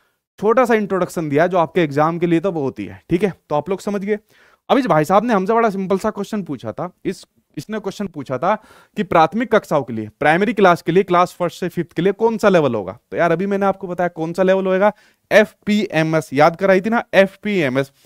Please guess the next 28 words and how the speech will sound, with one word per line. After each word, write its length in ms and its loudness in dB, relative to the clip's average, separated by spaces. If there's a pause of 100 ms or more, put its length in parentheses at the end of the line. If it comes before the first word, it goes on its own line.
(220)
एफ 240 2
का 80 6
मतलब 280 2
आपका 280 2
फाउंडेशनल, 720 -6 (420)
पी 100 0
का 140 0
मतलब 260 0
आपका 260 2
प्रिपरेटरी। 600 -4 (300)
तो 80 -2 (440)
फर्स्ट 200 0
to 100 -6
फिफ्थ 220 -4
के 100 2
लिए 120 4
क्या 120 4
हो 100 4
जाएगा 260 6
हमारा? 380 4 (1120)
प्रिपरेटरी 500 2
और 220 0
फाउंडेशनल 640 0
स्टेज 260 -2
हो 80 -4
जाएगी, 280 0
यानी 160 0
कि 140 -2